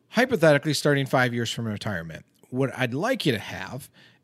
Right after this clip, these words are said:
is, and this isn't gonna get into the monetary specifics, um,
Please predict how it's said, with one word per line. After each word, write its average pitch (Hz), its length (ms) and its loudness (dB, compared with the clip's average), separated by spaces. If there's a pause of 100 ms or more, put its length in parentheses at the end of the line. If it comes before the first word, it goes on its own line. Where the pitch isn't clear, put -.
is, 120 440 2
and 139 140 -4
this 185 220 2
isn't 175 180 2
gonna 147 140 2
get 127 100 2
into 120 220 -2
the 117 100 -4
monetary 131 540 2
specifics, 156 840 -2
um, 98 320 -8